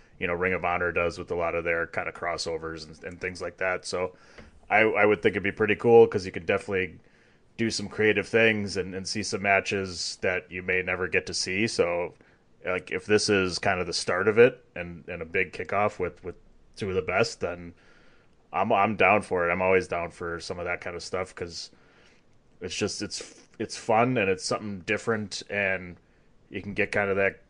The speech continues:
you know, kind of goofy fantasy-ish booking type of stuff. So, and you get to see some one-off fights that are, you know, matches that you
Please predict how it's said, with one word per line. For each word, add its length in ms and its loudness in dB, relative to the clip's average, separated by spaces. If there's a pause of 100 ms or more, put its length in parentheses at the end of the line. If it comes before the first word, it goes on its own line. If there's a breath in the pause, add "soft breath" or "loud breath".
(160)
you 120 -10
know, 160 -10 (180)
kind 200 -8
of 100 -10
goofy 420 -6
fantasy-ish 1040 -6
booking 540 -6
type 220 -10
of 60 -10
stuff. 360 -10
So, 340 -8 (640)
and 100 -6
you 60 -4
get 140 4
to 60 -4
see 160 -4
some 220 -2
one-off 280 2
fights 480 0
that 140 -6
are, 220 -8
you 80 -10
know, 80 -8
matches 400 -2
that 220 -8
you 120 -10